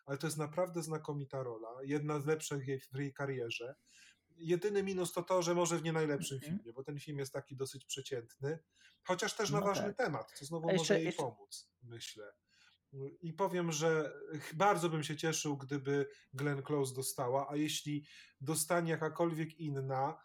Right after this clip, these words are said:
Speaker 1: y, i nie będzie to Olivia, poza Olivią Colman, no to po-, chyba nie, nie, nie,
Speaker 2: <laughs> No
Speaker 1: nie
Speaker 2: tak,
Speaker 1: ręczę za
Speaker 2: bo,
Speaker 1: siebie,
Speaker 2: bo,
Speaker 1: boję się o
Speaker 2: y,
Speaker 1: swój komputer.
Speaker 2: pani,
Speaker 1: <laughs>
Speaker 2: y, Aparicio, dobrze powiedziałem nazwisko, y, z Romy?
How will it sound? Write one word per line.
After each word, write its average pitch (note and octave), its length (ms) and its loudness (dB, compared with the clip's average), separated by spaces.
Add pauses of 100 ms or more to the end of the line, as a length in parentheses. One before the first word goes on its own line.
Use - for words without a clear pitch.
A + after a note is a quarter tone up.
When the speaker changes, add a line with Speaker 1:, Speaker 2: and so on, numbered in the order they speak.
(220)
Speaker 1:
y, C#3+ 180 -4
i D3 100 -4
nie D#3 120 2
będzie D#3+ 280 2
to D3+ 180 2
Olivia, C#3+ 340 0 (240)
poza D#3+ 200 2
Olivią D3 380 2
Colman, D3 420 2
no C#3 100 -2
to C#3+ 120 -6
po-, C#3 120 -6
chyba C#3+ 260 2
nie, C#3 160 2 (140)
nie, F3+ 180 2
nie, F#3 200 4
Speaker 2:
<laughs> G3 260 -2
No A3+ 80 4
Speaker 1:
nie B3+ 100 4
Speaker 2:
tak, C4+ 80 8
Speaker 1:
ręczę F3 180 6
za E3 100 10
Speaker 2:
bo, D3 100 8
Speaker 1:
siebie, D#3+ 140 4
Speaker 2:
bo, D#3+ 60 8
Speaker 1:
boję D#3 200 8
się C#3+ 100 4
o D3 40 8
Speaker 2:
y, - 40 6
Speaker 1:
swój C#3+ 200 0
komputer. E3 440 2
Speaker 2:
pani, D#3+ 360 6 (180)
Speaker 1:
<laughs> D#3 200 -10
Speaker 2:
y, C#3+ 500 2 (1000)
Aparicio, E3+ 840 2 (120)
dobrze D3 260 -2
powiedziałem E3+ 460 0
nazwisko, F#3+ 580 -4 (420)
y, C#3+ 40 -2
z C#3 160 -10
Romy? E3 300 -4